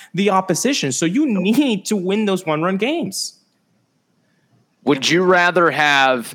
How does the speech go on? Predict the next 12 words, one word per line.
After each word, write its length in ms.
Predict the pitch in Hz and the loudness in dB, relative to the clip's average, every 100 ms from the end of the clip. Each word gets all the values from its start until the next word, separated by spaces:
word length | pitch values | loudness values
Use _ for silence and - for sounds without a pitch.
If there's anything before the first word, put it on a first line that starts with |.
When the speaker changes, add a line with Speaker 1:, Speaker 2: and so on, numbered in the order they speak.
| - | -6
Speaker 2:
a 100 | 117 | -2
high-leverage 1300 | 101 - 123 143 147 135 131 117 123 120 113 - - | -2 0 0 0 2 2 2 2 0 0 -2 -8 -2
bullpen 500 | 123 123 - 120 101 | 0 0 -2 -6 -4
arm 420 | 110 101 98 98 98 | -2 0 0 -2 -4
or 140 | 104 | -2
another 340 | 101 101 104 101 | 0 0 0 -2
starter 640 | - - 104 98 85 80 - | -2 -2 0 0 -2 -4 -6
acquired 460 | 104 - 92 87 | -6 -2 -2 0
at 140 | 87 - | -4 -6
the 60 | |
trade 260 | - 85 78 | -8 -8 -6
deadline? 440 | 80 76 - - | -8 -8 -14 -16